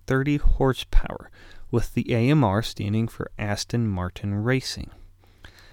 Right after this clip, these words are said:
As you know, I always like to talk about the unique engineering behind the cars,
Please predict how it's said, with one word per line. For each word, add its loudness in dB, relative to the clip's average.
As -6
you -4
know, -4
I 0
always 2
like -4
to -18
talk -2
about -2
the -4
unique -4
engineering 2
behind -6
the -8
cars, -8